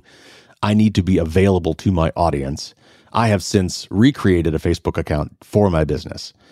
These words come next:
I still recommend as many people as possible. Certainly, if you've not created one, don't. But so many people are so deep into Facebook, it's really, like, kinda like Google, it's really kinda hard to extract yourself. So in some cases, it's more about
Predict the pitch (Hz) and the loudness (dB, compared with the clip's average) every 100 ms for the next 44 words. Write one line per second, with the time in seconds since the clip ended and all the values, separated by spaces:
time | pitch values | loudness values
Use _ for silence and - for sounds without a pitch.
0 | _ _ 95 101 - 98 95 95 87 85 | _ _ -4 0 2 2 2 0 -2 0
1 | 80 78 98 90 113 90 80 85 85 - | 0 0 -2 -2 -2 -2 -2 -2 -2 -4
2 | - 120 92 90 87 92 104 104 - 87 | -2 -2 -2 -6 -2 2 4 2 0 0
3 | 82 78 76 147 69 69 104 123 214 220 | 2 0 0 0 -2 -4 -6 -2 0 0
4 | 175 175 92 90 82 82 82 85 87 - | 0 -2 0 0 -2 -2 -2 -2 -4 -2
5 | 80 85 - 139 120 - 104 113 151 147 | -4 -6 -2 0 0 0 0 0 0 0
6 | 95 104 80 76 120 101 92 80 82 80 | 2 2 0 -2 0 0 2 0 -2 -2
7 | 78 - 80 - - 80 - 85 - 123 | -4 -2 -4 -4 -8 -8 -4 -2 0 0
8 | 104 95 87 76 - 82 76 76 73 | 0 0 -2 -4 0 0 0 -2 -2